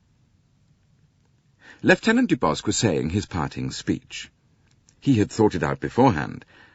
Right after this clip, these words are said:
and had kept it till the last minute. It was a very beautiful, polished speech. Not to be outdone, Monsieur Poirot replied in kind.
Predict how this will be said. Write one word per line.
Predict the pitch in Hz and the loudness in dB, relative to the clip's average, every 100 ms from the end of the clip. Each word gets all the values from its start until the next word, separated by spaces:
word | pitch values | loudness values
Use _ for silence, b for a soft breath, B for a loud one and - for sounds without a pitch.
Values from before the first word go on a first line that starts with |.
| b | b
and | 78 | -4
had | 82 - | -4 -4
kept | 101 - | -4 -2
it | 92 - b b | -4 -6 b b
till | 85 | -8
the | 71 | -6
last | - - - - - - | -8 -10 -10 -12 -16 -12
minute. | - - - _ _ _ _ _ _ - | -12 -12 -20 _ _ _ _ _ _ -4
It | - | -2
was | 85 | -2
a | 71 | -6
very | 69 - 139 131 120 78 _ | -8 0 2 2 -2 -8 _
beautiful, | - 62 - - 69 67 _ _ _ | -6 -4 -2 -4 -6 -8 _ _ _
polished | - 71 50 - - - | -10 -10 -10 -14 -18 -20
speech. | _ - - - - - _ _ _ _ _ _ _ _ _ b b - | _ -12 -12 -12 -20 -20 _ _ _ _ _ _ _ _ _ b b -4
Not | 80 - | -4 -2
to | |
be | 73 | -2
outdone, | 65 60 135 110 76 | -2 0 0 0 -4
Monsieur | 80 - 71 | -6 -4 -4
Poirot | - 73 135 85 | -2 -2 -2 -2
replied | 80 - 62 58 | -4 -2 -6 -6
in | - 67 | -8 -8
kind. | - 113 62 - | -4 -4 -4 -10